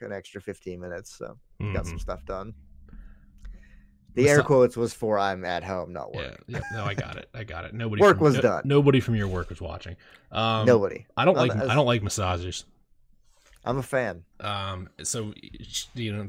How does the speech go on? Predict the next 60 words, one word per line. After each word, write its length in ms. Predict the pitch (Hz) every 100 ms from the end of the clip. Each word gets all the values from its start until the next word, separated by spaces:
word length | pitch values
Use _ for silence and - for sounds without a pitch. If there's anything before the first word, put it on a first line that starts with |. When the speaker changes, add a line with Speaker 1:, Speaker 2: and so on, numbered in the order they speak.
| 101 _
Speaker 2:
they'll 260 | 117 110 113
find 220 | 143 131
a 40 |
knot 280 | 104 101 107
in 60 | 113
my 140 | 98
back, 340 | 95 90 87 - _ _ _
which 300 | 107 101 -
they 180 | 110 123
don't 240 | 131 113
know, 300 | 104 117 92
but 160 | 95 98
it's 160 | 104 -
because 340 | 104 - 120
I'm 220 | 101 101
nervous 400 | 98 104 104 - -
that 160 | 98 92 92
I'm 140 | 92 92
getting 200 | 101 92
a 60 |
massage. 460 | 85 - 95 101 104
So 140 | -
they'll, 100 | 101
they'll 240 | 95 107 101
work 180 | 110 110
Speaker 1:
Mm. 60 |
Speaker 2:
that 180 | 107 92
knot 240 | 101 98
out, 240 | 104 104 107
and 100 | 101
then 100 | 98
they'll 100 | 95
move 200 | 98 92
over 200 | 98 95
to 80 | 92
another 180 | 92
spot, 400 | 87 - 98 95
and 140 | 95 92
then, 100 | 92
like, 140 | 95 _
the 80 | 104
knot 220 | 104 120
will 80 | 110
come 160 | - 95
right 180 | 107
back 300 | 123 127 -
because 320 | 117 113 98 - -
the, 160 | 107
the 160 | 92 101
tension 640 | - 156 151 127 107 107 - _ _
is 160 | - 113
because 560 | - 107 - 120 107 - _ _ _
your 220 | 101 120
greasy 380 | 110 117 117 110
hands 340 | 85 120 123
are 60 | 104
touching 360 | - 135 131 101
me 140 | 95
right 220 | 92 92
now. 300 | 95 95 92